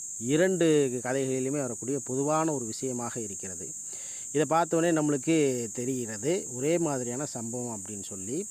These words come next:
இதை நம்ம யோசிக்க வச்சுருக்கோம். அதே நேரத்தில் இன்னைக்கு ஸ்ரீராமர், சுலைமான் நபி இவங்களை பத்தி நம்ம என்னன்னு பார்க்கலாம். இப்போது அதே மாதிரி இன்னொரு சுவாரஸ்யமான ஒற்றுமையை நம்ம பார்க்கலாம். ஸ்ரீராமரும் சுலைமான் நபியும், இவங்களுடைய தந்தை மகன் சம்பந்தம் அப்படின்னு பார்த்தோம்னா,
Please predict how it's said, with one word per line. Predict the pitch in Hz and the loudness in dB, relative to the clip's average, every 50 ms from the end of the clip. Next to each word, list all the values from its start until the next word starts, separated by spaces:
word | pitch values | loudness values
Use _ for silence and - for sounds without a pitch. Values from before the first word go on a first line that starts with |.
| - - - | -12 -12 -4
இதை | - 147 | -2 0
நம்ம | 151 156 151 147 | 2 2 2 4
யோசிக்க | 143 156 180 185 - 190 165 147 135 | 4 4 2 2 0 0 0 0 0
வச்சுருக்கோம். | 120 - - 127 - - 123 139 170 185 180 - - | 0 -2 -4 -6 -4 -4 -4 -4 -4 -6 -8 -10 -8
அதே | - 110 131 156 180 | -4 -2 2 2 4
நேரத்தில் | 185 175 165 151 151 151 160 147 | 4 4 2 0 0 0 0 0
இன்னைக்கு | 135 143 156 143 - 143 160 190 175 - | 0 0 -2 -2 -2 -2 0 0 -2 -2
ஸ்ரீராமர், | - 143 151 160 156 160 156 151 156 170 165 - | 0 2 4 6 6 4 4 4 2 0 -2 -2
சுலைமான் | - 127 135 147 147 143 139 131 | 0 2 2 4 4 2 2 0
நபி | 120 113 101 95 98 87 - - - - - - - - - - | 0 -2 -4 -6 -8 -8 -8 -10 -12 -12 -12 -12 -12 -12 -10 -4
இவங்களை | 123 135 156 165 165 | 0 2 4 4 4
பத்தி | 151 143 151 139 - 143 | 4 2 0 -2 -2 -2
நம்ம | 131 117 113 | -2 0 -2
என்னன்னு | 113 113 120 113 104 | -2 -4 -4 -4 -4
பார்க்கலாம். | - 98 90 - - 98 113 143 175 190 - - - - - - - - - | -4 -6 -6 -6 -6 -8 -6 -8 -8 -8 -10 -12 -12 -12 -12 -12 -12 -10 -6
இப்போது | 143 135 - 160 165 160 156 175 160 156 160 165 | -6 -4 2 4 4 4 6 6 4 6 4 4
அதே | 139 123 123 160 180 196 | 2 2 2 4 4 4
மாதிரி | 190 180 180 175 175 165 | 6 4 4 4 4 2
இன்னொரு | 151 151 170 170 165 147 | 2 2 4 4 2 2
சுவாரஸ்யமான | - - 139 143 156 156 139 - 147 139 147 151 147 | 0 0 2 2 2 2 0 -2 -2 -2 0 0 0
ஒற்றுமையை | 131 123 - - 143 139 131 131 156 165 | 0 -2 -4 -2 -2 -2 0 0 -2 -2
நம்ம | 135 123 151 143 - | -2 -2 -4 -4 -6
பார்க்கலாம். | 101 87 - - 80 76 - - - - - - - - - - | -6 -8 -8 -8 -10 -10 -10 -10 -10 -12 -12 -10 -10 -10 -6 -2
ஸ்ரீராமரும் | 135 156 160 156 151 143 127 120 127 131 180 262 302 - - - | 0 2 2 4 2 2 0 -2 -2 -4 -4 -4 -6 -8 -6 -4
சுலைமான் | 127 131 143 143 139 143 143 127 107 | -2 0 0 0 0 -2 -2 -4 -4
நபியும், | 104 95 104 98 92 - - - - - - - - - - - - | -6 -8 -8 -10 -10 -10 -10 -10 -10 -10 -12 -12 -12 -12 -12 -6 4
இவங்களுடைய | 170 180 190 190 180 180 151 131 | 6 6 6 8 6 4 2 4
தந்தை | - 160 170 190 214 214 | 2 2 2 4 4 4
மகன் | 196 185 165 156 156 151 | 4 4 4 2 2 0
சம்பந்தம் | - 143 143 147 151 147 139 139 127 | 0 0 0 2 2 2 2 0 -2
அப்படின்னு | 120 123 131 123 117 | -2 -4 -4 -4 -2
பார்த்தோம்னா, | 131 127 120 - - 127 127 131 131 123 110 113 131 | -2 -4 -4 -2 -2 -2 -2 -2 -2 -4 -4 -6 -8